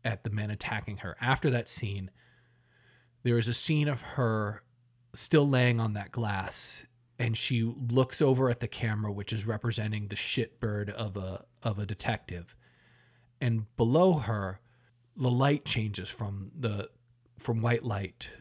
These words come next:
to red light. And she looks up with hatred. And then later in the film, when she is marking off everybody who has, uh, checking everybody off the list, she's checking it twice. Uh,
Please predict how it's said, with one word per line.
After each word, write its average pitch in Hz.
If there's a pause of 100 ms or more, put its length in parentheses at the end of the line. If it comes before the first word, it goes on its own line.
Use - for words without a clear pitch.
(180)
to -
red 101
light. - (1300)
And 113
she -
looks 123
up 113
with -
hatred. - (680)
And 123
then 131
later 151
in 151
the 131
film, 101
when 101
she 110
is - (640)
marking 120
off 117
everybody 104
who 101 (400)
has, 95 (340)
uh, 113
checking 127
everybody 110
off 98
the 104
list, - (340)
she's -
checking 104
it 95
twice. - (720)
Uh, 107